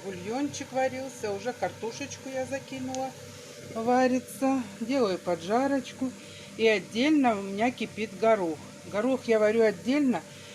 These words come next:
потому что, м, у нас очень жесткая вода, и он не раскипается. А тогда сварится, я его пробью погружным блендером и в суп.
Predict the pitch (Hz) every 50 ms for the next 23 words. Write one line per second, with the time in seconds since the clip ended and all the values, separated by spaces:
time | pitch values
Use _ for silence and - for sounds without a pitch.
0 | - - - - 202 202 220 214 226 240 262 254 - - - 247 240 233 - -
1 | - - - - - - - - - - - - - - - - 202 190 185 185
2 | 185 185 180 185 175 - - - 226 208 220 233 240 240 247 220 226 - 226 220
3 | 190 208 233 220 - - - 214 214 208 220 226 214 233 277 302 269 - 214 220
4 | 240 240 233 226 214 214 214 - - - 220 - - 180 165 165 165 143 - -
5 | 170 170 160 - - - - - - - - - 262 254 - 302 262 262 302 294
6 | - - 302 349 349 339 233 190 - - 202 202 214 240 247 240 226 233 208 -
7 | 233 226 196 185 214 233 - - 214 196 180 220 220 196 202 214 220 214 208 185
8 | 202 220 240 277 302 320 320 269 302 294 285 285 285 277 - 311 349 381 - -
9 | - - - 202 190 180